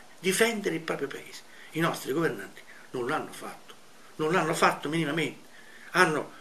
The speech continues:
consentito che il nostro paese, da un, da un paese di livello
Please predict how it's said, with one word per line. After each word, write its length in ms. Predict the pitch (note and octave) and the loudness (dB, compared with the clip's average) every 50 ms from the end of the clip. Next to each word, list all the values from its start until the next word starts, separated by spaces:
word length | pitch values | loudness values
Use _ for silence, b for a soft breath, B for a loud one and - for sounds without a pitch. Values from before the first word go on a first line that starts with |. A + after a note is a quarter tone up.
| B - | B 0
consentito 840 | - D#3+ D#3 D#3 - F#3+ F3+ F3+ F3+ C4 C4+ C4+ B3 A#3 A#3 B B B B B | 2 2 2 4 6 6 6 6 6 4 4 6 4 2 0 B B B B B
che 100 | - B2+ | -4 0
il 60 | C3 | 4
nostro 340 | E3+ G3 G3 G3 F3+ D3 C#3+ | 6 6 6 6 4 2 4
paese, 400 | - E3 D#3+ C3 G#2+ - - b b b b b - | 6 8 8 8 6 2 -4 b b b b b -12
da 120 | - - B2 | -8 -4 -4
un, 160 | C3 F#2 - - | -4 -4 -6 -10
da 160 | - - A#2+ | -10 -10 -8
un 140 | A2+ G#2+ G#2 | -8 -10 -8
paese 480 | - A2+ C#3+ E3+ D#3 C3+ - - - B B B B B B | -2 2 4 4 6 4 2 -2 -6 B B B B B B
di 100 | - A2+ | -8 -6
livello 680 | G#2 A#2 B2 D3+ D#3 B2+ A2 G#2 G2 F2+ E2+ - - | 0 8 10 12 12 10 8 4 -4 -8 -10 -12 -18